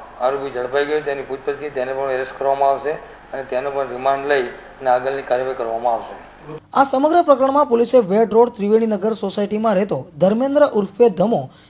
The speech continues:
Speaker 2: બિરગુનાથ યાદવ તથા બિરગુનાથ સુદર્શન યાદવ, કતારગામ સ્નેહસાગરમાં રહેતો સંદીપ તુકારામ સાવંત અને ડભોલી વિરામનગર સોસાયટીમાં રહેતો ભરત અભિમન્યુ પાટીલને પોલીસે ઝડપી લઈ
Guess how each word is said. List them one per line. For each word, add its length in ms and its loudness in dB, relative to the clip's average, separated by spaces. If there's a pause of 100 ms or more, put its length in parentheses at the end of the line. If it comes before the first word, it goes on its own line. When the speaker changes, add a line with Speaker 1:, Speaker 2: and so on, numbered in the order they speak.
(120)
Speaker 2:
બિરગુનાથ 540 2
યાદવ 280 2 (160)
તથા 200 0
બિરગુનાથ 560 2
સુદર્શન 580 0
યાદવ, 380 2 (460)
કતારગામ 420 2
સ્નેહસાગરમાં 720 0
રહેતો 260 2
સંદીપ 500 -2
તુકારામ 360 0
સાવંત 360 0 (400)
અને 140 2
ડભોલી 420 4
વિરામનગર 720 2
સોસાયટીમાં 520 0
રહેતો 280 -2
ભરત 480 2
અભિમન્યુ 480 0
પાટીલને 520 -2
પોલીસે 440 0
ઝડપી 320 0
લઈ 200 -2